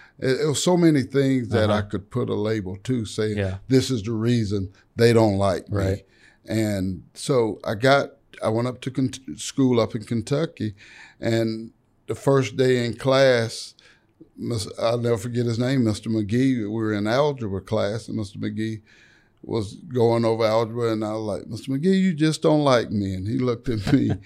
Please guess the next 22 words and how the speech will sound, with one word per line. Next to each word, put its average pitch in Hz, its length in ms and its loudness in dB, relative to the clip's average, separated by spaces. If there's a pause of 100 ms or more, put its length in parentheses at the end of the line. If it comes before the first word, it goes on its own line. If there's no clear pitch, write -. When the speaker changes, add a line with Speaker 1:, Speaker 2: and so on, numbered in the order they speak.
Speaker 2:
<laughs> - 240 -20
Speaker 1:
and 120 180 8
he 123 60 4
said, 117 260 4
"Al," 117 400 4
he 117 120 -4
said, 107 200 -4
"I 110 100 -2
never 110 240 -2
saw 107 300 -2
you 113 180 -6
in 110 60 -4
my 110 140 -2
life." 98 420 -6
He 107 100 -10
said, 107 160 -10
"Why 113 160 -4
would 117 140 -4
I 92 100 -4
not 92 260 -6
like 98 300 -6
you? 107 140 -6